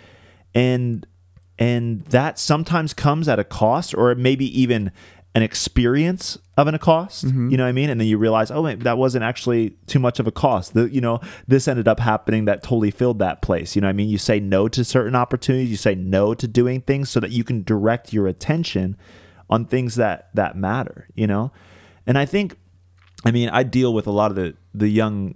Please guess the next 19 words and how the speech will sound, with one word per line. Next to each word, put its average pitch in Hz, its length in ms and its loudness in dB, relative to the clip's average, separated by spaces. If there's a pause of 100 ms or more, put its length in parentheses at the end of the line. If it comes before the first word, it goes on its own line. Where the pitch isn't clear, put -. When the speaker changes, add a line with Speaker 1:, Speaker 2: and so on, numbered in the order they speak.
Speaker 1:
younger 98 600 -2 (300)
generation. 98 800 -2
I - 20 -8
mean, 110 220 -6
I'm 101 100 -8
still - 200 -6
young. 104 260 -8
I'm 95 80 -10
only - 120 -8
twenty-six, - 500 -6
but - 260 -2 (640)
but 110 200 2
with, 110 260 0
with 107 280 2
youth, 123 580 0
and 104 100 0
I 101 60 2
would 104 140 0
say 98 480 0